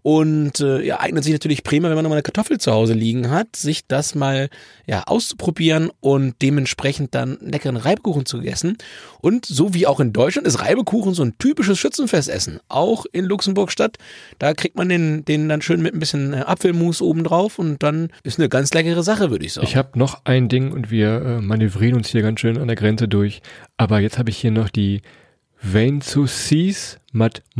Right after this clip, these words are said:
Speaker 2: Mosterdsoße. Was könnte das sein? Wein?
Speaker 1: Ja, wir haben's einfach mal gesagt, ich hätte gerne eine Wurst mit Soße, ne?
Speaker 2: Ja, also
Speaker 1: Das ist
Speaker 2: im
Speaker 1: auch
Speaker 2: Restaurant, die
Speaker 1: so.
Speaker 2: verstehen euch schon, wenn ihr das bestellt. Also ihr,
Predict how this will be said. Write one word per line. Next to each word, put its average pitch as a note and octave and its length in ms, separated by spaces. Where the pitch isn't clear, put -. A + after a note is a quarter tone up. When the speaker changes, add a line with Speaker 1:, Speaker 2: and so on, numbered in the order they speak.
Speaker 2:
Mosterdsoße. F2+ 840
Was F#2+ 160
könnte G#2 220
das A2 260
sein? F#2+ 420
Wein? C#3+ 460
Speaker 1:
Ja, G2+ 120
wir A#2 120
haben's D3 140
einfach D3 180
mal C#3+ 80
gesagt, C#3 160
ich - 60
hätte D3+ 100
gerne C3+ 180
eine A2+ 80
Wurst C#3 300
mit B2 100
Soße, B2 320
ne? A2 60
Speaker 2:
Ja, G#2+ 160
also A2 100
Speaker 1:
Das D3 120
ist E3+ 40
Speaker 2:
im C#3+ 60
Speaker 1:
auch C3 40
Speaker 2:
Restaurant, C3 400
die C3+ 60
Speaker 1:
so. - 40
Speaker 2:
verstehen B2+ 400
euch A2 140
schon, G2+ 220
wenn G2 80
ihr G2+ 80
das G2+ 140
bestellt. A2+ 360
Also A#2 160
ihr, A#2+ 120